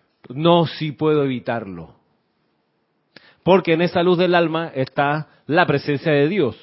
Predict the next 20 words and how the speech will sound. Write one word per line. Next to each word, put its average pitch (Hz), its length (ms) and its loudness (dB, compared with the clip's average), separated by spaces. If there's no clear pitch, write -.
Dice, 131 400 -6
"Yo 160 360 2
amo 196 320 4
esa 180 140 -2
luz 180 120 2
del 170 140 -2
alma 175 160 -4
más 180 180 -6
que 170 140 -8
nada 147 400 -4
y 127 100 -12
me 131 100 -6
la 127 100 -4
juego 151 340 -4
entero 117 420 -10
para 143 200 4
rescatarla 120 760 -4
con 143 200 0
mi 135 100 -2
amor". 127 380 -4